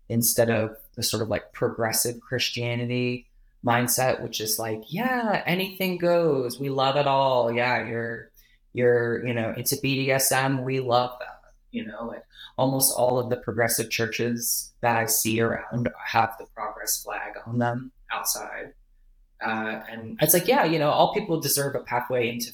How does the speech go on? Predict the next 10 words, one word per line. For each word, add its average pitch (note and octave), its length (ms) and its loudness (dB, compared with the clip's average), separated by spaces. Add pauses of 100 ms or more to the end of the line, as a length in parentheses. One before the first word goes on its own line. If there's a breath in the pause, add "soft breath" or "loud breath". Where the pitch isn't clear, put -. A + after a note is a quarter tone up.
(100)
faith, - 340 -4 (540 soft breath)
but A#2 480 2 (1120)
I C3 140 4
think C3+ 320 -2
that B2 380 2
by, A#2 520 0
by A2 600 -2 (360)
deliberately B2 760 -2
pretending A#2 680 0
that A2+ 400 -4